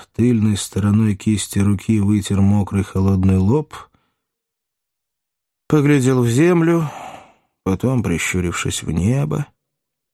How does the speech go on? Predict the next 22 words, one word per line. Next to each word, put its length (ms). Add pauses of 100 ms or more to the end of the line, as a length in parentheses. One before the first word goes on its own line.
(140)
увидел, 460
что 200
раскаленный 640
шар 340
почти 360
над 180
самой 380
его 180
головою, 720 (540)
а 120
тень 260
Каифы 480
совсем 440
съежилась 840
у 80
львиного 420
хвоста, 760 (1000)
и 80
сказал 640
тихо 480
и 20
равнодушно: 1040